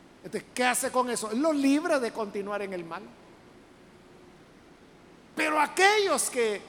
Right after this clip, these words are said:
quizás toda su vida fueron hipócritas, toda la vida tuvieron doble cara, entonces, Dios ahí los deja. Como le digo, un día va a llegar la hora de su cosecha. Con esto, hermano, lo que le quiero decir es,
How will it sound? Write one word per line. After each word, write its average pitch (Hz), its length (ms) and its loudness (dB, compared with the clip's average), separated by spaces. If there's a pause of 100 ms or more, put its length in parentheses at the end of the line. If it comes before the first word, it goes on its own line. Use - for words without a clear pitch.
(380)
quizás 208 280 -6
toda 294 340 -4
su 254 160 -4
vida 285 200 -4
fueron 254 300 -4
hipócritas, 294 760 -10 (1600)
toda 349 420 8
la 277 140 4
vida 311 260 -2
tuvieron 285 380 -2
doble 277 280 -2
cara, 294 280 -4
entonces, 185 240 -14
Dios 180 220 -6
ahí 214 120 -4
los 214 140 -6
deja. 226 260 -8 (1700)
Como 175 200 -4
le 185 60 -2
digo, 226 180 0
un 190 180 0
día 220 260 0
va 277 100 -4
a 254 60 -2
llegar 254 340 -4 (1160)
la 180 160 -2
hora 196 240 2
de 196 80 -4
su 196 140 -8
cosecha. 190 480 -8 (720)
Con 370 220 6
esto, 370 500 6
hermano, 277 360 0
lo 269 100 2
que - 120 -2
le 220 120 0
quiero 269 240 2
decir 262 340 -2
es, 226 380 -4